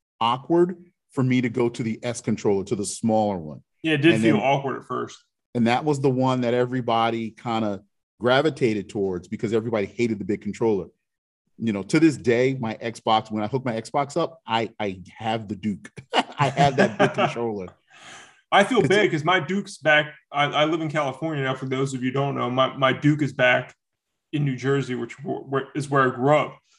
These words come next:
Speaker 2: So out here, all I have are the S controllers. So I'm like, I'm playing with them, and I'm just like, "Ah, man, I kinda miss,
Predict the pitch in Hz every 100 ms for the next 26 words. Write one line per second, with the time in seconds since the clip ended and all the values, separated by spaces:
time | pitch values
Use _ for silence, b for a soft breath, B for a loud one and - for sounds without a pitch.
0 | _ - 160 170 143 156 180 147 151 151
1 | 147 151 139 131 - 165 - 143 151 135
2 | 139 139 139 139 135 131 131 143 160 151
3 | 135 139 143 135 123 143 143 196 - -
4 | 95 87 85 147 151 123 131 143 - -
5 | -